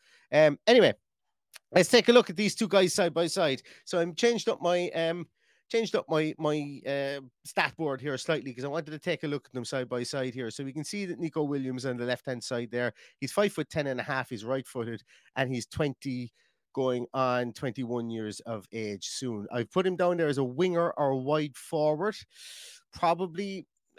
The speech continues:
probably should have put in there wide midfielder more so than a wide forward. He's a progressive player. He's actually played in central midfield for Be-, for Bilbao at times this season, but more so realistically, he has played out there on the right-hand side. And you can see his, uh, current market value is twenty-five million pounds.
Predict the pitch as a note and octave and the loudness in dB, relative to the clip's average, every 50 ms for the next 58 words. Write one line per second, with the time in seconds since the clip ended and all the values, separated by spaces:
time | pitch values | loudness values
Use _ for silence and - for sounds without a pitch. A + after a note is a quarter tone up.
0 | D3 D3+ E3+ F3 E3+ E3+ F#3 - G3 F3 E3 - - F#3 E3+ F3 E3 E3 D#3 D3+ | -6 -2 0 0 0 0 -2 -2 -2 -4 -4 -4 -2 -2 -2 -2 0 0 -2 -2
1 | D3 C#3 D3+ D3+ D3 - C#3+ D3 B2+ - - - E3+ D#3+ D3+ C#3 C3+ C3+ C#3 C3 | -2 -2 -2 -2 -2 -4 -6 -8 -8 -8 -6 -4 -4 -2 -2 -2 -2 -2 0 0
2 | C3 - - C#3+ C3 C3 B2+ B2 B2 C3 C3+ B2+ A#2+ - - C#3+ C#3 C3+ A#2+ A#2+ | 0 0 -2 -2 -2 0 -2 0 0 0 0 -2 -2 -4 -4 -2 0 0 0 -2
3 | A#2+ A#2+ - C#3+ D#3 D#3 D3+ E3 C#3 D#3 - - E3 D#3 - - D#3 B2 - F3 | -4 -6 -6 -6 -4 -4 -4 -4 -4 -4 -2 0 -2 -2 -2 -4 -8 -6 -4 -2
4 | E3+ C#3+ B2+ C#3+ D3 D3 F#3 F#3 - - F3+ - F#3+ F#3 E3+ D#3+ D3+ - - F3 | -2 -2 -2 -2 -2 -2 -2 -2 -2 -6 -8 -4 -4 -4 -4 -4 -6 -4 -4 -4
5 | E3 - - D#3+ D#3 D3+ C#3+ B2+ - - E3 E3 E3+ E3 C#3 - - C3 A#2+ A2+ | -4 -4 -6 -8 -6 -6 -8 -10 -10 -8 -6 -4 -4 -6 -6 -8 -10 -10 -8 -6
6 | - C3 A#2 - - - - C3+ A#2 - C#3 B2 - C3+ B2+ B2 B2 A#2+ - _ | -6 -6 -6 -8 -10 -12 -12 -8 -6 -6 -6 -4 -2 0 0 0 0 -2 -4 _
7 | _ _ _ _ - C3 B2 - - D#3 D3+ D3 C#3+ C#3 A#2+ - - C3 A#2 - | _ _ _ _ -4 -4 -4 -4 -2 -2 -2 -2 -2 -4 -6 -8 -8 -8 -8 -8
8 | - - D#3 D3+ C3 A#2+ A#2 A2+ G#2 _ _ _ _ _ - - - C#3 C#3 C#3+ | -8 -10 -10 -10 -8 -8 -10 -10 -12 _ _ _ _ _ -10 -8 -6 -2 -2 0
9 | D3 C3+ - - C#3+ B2+ A#2 A2 A2 B2+ B2+ B2+ B2 B2 - - - - A2+ G#2+ | 0 0 -2 -4 -4 -4 -4 -4 -6 -6 -6 -4 -4 -6 -6 -8 -14 -16 -16 -14
10 | F#2 A2+ A2+ A#2 G#2+ - - - B2+ A#2 A2 - - B2+ A2 - - B2 B2 A#2 | -10 -8 -6 -6 -6 -8 -8 -6 -4 -4 -4 -4 -6 -6 -6 -4 -4 -4 -4 -4
11 | A2 G#2 G#2+ G#2+ A#2 A#2 G#2 A2+ A#2 A2+ G2+ - C3 A#2+ A2+ A2 G#2 - _ _ | -6 -6 -6 -4 -4 -4 -4 -6 -8 -8 -6 -6 -4 -4 -4 -4 -6 -10 _ _
12 | _ _ _ - C3 B2+ - D3+ C#3+ - D#3 D3+ C3+ - D#3 D3 C#3 B2+ - - | _ _ _ -6 -6 -4 -4 -4 -4 -2 -4 -4 -4 -2 -2 -2 -2 -2 -4 -2
13 | - C#3 C#3 C#3 C3 B2+ - E3 E3 D3 - C#3+ C#3 C3 - C3 A2 C3 B2+ B2 | 0 0 0 0 0 0 0 0 0 0 0 -2 -2 -2 -4 -6 -4 -4 -4 -2
14 | A#2+ A#2 A2 - - C#3 B2 - - A#2+ A2+ G#2 A#2 A2+ G#2+ G#2+ G2+ B2 D#3 E3 | -4 -6 -6 -6 -6 -8 -6 -6 -6 -6 -6 -4 -6 -6 -6 -6 -2 0 0 2
15 | D#3+ E3 D#3 - | 2 0 -4 -6